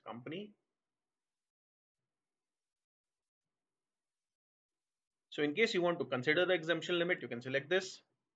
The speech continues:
If there's a lower rate that is applicable for this particular contact, you can select this and define the lower rate. So you need to define the from and to date also in this case. Certificate number and everything gets shown over here. Else, if there's a higher rate that is applicable for this contact,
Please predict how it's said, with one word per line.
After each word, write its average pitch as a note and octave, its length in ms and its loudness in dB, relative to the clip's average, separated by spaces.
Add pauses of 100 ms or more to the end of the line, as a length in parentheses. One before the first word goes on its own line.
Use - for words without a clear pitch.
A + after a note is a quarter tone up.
(280)
If C3+ 140 -2
there's C#3 160 6
a C3+ 60 6
lower C#3+ 340 4
rate F#3+ 220 6
that F3 160 4
is F3 80 0
applicable E3 520 0
for F3 100 2
this E3 160 -2
particular D#3 340 -2
contact, D#3+ 440 2
you B2+ 120 -4
can A#2+ 180 -2 (140)
select D3+ 340 0
this F#3+ 240 0
and B2+ 140 -2
define C3 280 0
the B2 60 -2
lower B2 300 0
rate. D#3 240 0
So - 120 -8
you B2 140 -4
need B2 200 -10
to B2 40 -8
define B2 320 -2
the B2 80 -2
from A#2+ 300 -4
and A#2+ 140 -6
to B2 120 -6
date B2 160 -2
also B2 240 -6
in C3+ 80 -6
this C3 160 -10
case. G3+ 320 -2 (960)
Certificate B2+ 540 -2
number C3 200 0
and B2+ 140 0
everything B2 320 -4
gets A#2 280 -10 (360)
shown B2+ 240 -6
over C3+ 140 2
here. F3 220 -2 (1400)
Else, G3+ 260 4
if D#3 80 -6
there's D3+ 160 -2
a C#3+ 40 4
higher C3 360 4
rate G3+ 220 4
that F3 160 4
is F3+ 80 0
applicable E3+ 500 0
for F3 80 -2
this D#3 160 -6
contact, D#3+ 380 2